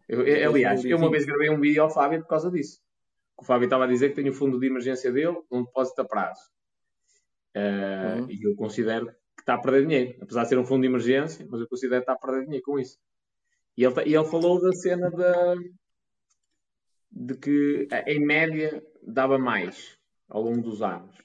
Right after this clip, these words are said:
Speaker 1: Pá, e eu, olhando bem para a inflação dos últimos tempos, notas que ela tá baixa, é verdade, mas não contempla aqui nenhum período de crise. Ou seja, é só as vacas gordas depois da saída da crise de dois mil e oito.
Speaker 2: Olha,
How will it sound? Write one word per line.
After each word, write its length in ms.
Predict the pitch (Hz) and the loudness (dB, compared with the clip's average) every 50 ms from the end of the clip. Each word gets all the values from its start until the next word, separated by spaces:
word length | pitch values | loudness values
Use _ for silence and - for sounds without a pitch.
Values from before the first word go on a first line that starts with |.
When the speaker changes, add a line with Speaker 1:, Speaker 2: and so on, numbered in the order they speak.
| _ _ _ | _ _ _
Speaker 1:
Pá, 140 | - 101 92 | -6 -4 -2
e 140 | 104 110 117 | 0 2 2
eu, 340 | 123 123 131 131 131 - - _ _ _ _ _ _ - | 2 2 2 0 -4 -8 -12 _ _ _ _ _ _ -4
olhando 320 | 123 127 135 143 143 135 | 0 2 2 2 2 2
bem 180 | 127 143 143 139 | 2 2 2 2
para 120 | 143 147 | 2 0
a 20 | 139 | 0
inflação 400 | 135 - 143 139 139 - 143 143 | 0 0 0 0 0 0 -2 -4
dos 140 | 135 127 | -2 -2
últimos 320 | 135 135 135 143 143 135 - | -4 -4 -4 -6 -10 -12 -6
tempos, 360 | - 151 151 151 151 151 151 | -4 -2 -2 -2 -4 -8 -6
notas 400 | 151 151 151 156 151 165 160 160 | -4 -2 -2 -2 -2 -6 -8 -8
que 100 | - - | -6 -4
ela 200 | - 117 120 120 | -2 0 0 2
tá 140 | - 123 120 | 2 4 4
baixa, 340 | 123 127 139 156 190 101 180 | 4 4 4 2 0 -2 -4
é 100 | 147 117 | -6 -4
verdade, 360 | 113 107 110 123 131 156 - - _ _ _ _ _ _ | -4 -2 0 0 0 0 -2 -6 _ _ _ _ _ _
mas 400 | 104 110 110 110 110 - - - _ _ _ _ | -6 -4 -4 -4 -4 -6 -10 -16 _ _ _ _
não 340 | - 131 131 131 131 135 131 | -6 -2 0 2 2 2 2
contempla 500 | 127 143 139 127 123 151 147 135 143 147 | 2 2 2 2 2 0 0 0 0 -2
aqui 140 | 147 147 156 | -2 -2 -4
nenhum 260 | 156 151 156 160 160 | -4 -2 -2 -4 -4
período 220 | 160 160 160 160 160 | -2 -2 -2 -2 -2
de 60 | 160 | -4
crise. 320 | - 190 185 151 139 113 | 0 2 2 2 2 0
Ou 80 | 117 110 | -4 -2
seja, 240 | - 113 104 101 104 | -2 -2 0 0 0
é 80 | 104 | 0
só 400 | - - 127 123 123 127 135 - - _ _ - - _ | 0 0 2 2 4 2 0 -2 -8 _ _ -20 -8 _
as 120 | - 117 | -4 0
vacas 360 | 117 139 147 147 147 156 135 | 2 2 2 4 2 2 2
gordas 440 | 123 127 139 151 156 160 160 170 160 | 4 4 4 4 4 4 2 2 0
depois 260 | 160 - - 165 156 | -2 -2 -2 -2 0
da 100 | 151 160 | 2 0
saída 400 | 160 - 165 156 156 160 160 160 156 | 0 2 0 0 0 0 -2 -2 -2
da 120 | 156 156 | -2 -4
crise 240 | - - 160 160 - | -4 -4 -4 -4 -4
de 60 | _ | _
dois 180 | - 156 151 151 | -6 -6 -4 -4
mil 160 | 160 156 160 | -6 -4 -2
e 80 | 180 190 | 0 0
oito. 180 | 180 - - - _ _ _ _ _ _ _ _ _ _ _ _ _ _ _ _ _ _ _ _ _ _ _ | 0 0 -4 -10 _ _ _ _ _ _ _ _ _ _ _ _ _ _ _ _ _ _ _ _ _ _ _
Speaker 2:
Olha, 380 | - 143 143 131 117 101 95 | 0 2 2 2 2 -2 -6